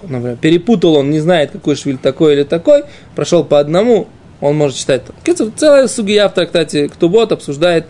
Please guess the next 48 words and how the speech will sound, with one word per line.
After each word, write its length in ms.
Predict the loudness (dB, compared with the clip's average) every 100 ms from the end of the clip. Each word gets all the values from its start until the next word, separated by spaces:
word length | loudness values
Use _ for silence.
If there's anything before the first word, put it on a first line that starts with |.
| -14 -20 -20 -8
что 180 | -2 2
делать, 180 | 0
если 180 | -2 -6
два 220 | -2 0 2
человека, 280 | 0 0
один 120 | 0 0
пошёл 160 | -2
по 120 | 0
одной 180 | 0 0
стороне, 320 | 0 -2 -2
другой 220 | -2 0 -2
пошёл 160 | -4
по 100 | -6
другой 280 | -2 2 2
стороне, 400 | 2 0 -2 -6 -14 -6
по 60 | -4
од-, 200 | -2 -2
по 100 | -2
дро-, 240 | 0 0 2 0 0 -2 -2 -2 -2 -2 -2
по 80 | 0
одной 220 | 2 4
тропинке, 360 | 2 0 -4 -6
другой 200 | -6 -6
по 80 | -4
второй 240 | 0 2
тропинке. 440 | 2 0 -4 -6 -14 -20 -20 -20 -20 -8
И 60 | -2
как 180 | 2
бы 100 | 4
можем 300 | 4 4 4
ли 80 | 2
мы 140 | 2 0
засчитать, 400 | 0 0 -2 0
что 180 | 0
оба 140 | 2 2
они 160 | 0 -2
чисты, 240 | -4 -4
несмотря 260 | -4 -2 -2
на 60 |
то, 80 | -2
что 280 | 0 0 0
один 320 | -2 0 0
из 80 | 0
них 140 | -2 -2
точно 300 | -2 -2 -6
прошёлся 460 | -6 -2 -2 -2
по 340 | -4 0 0 0 -14 -20 -20 -6
тумному, 600 | 0 2 4 2 2 -2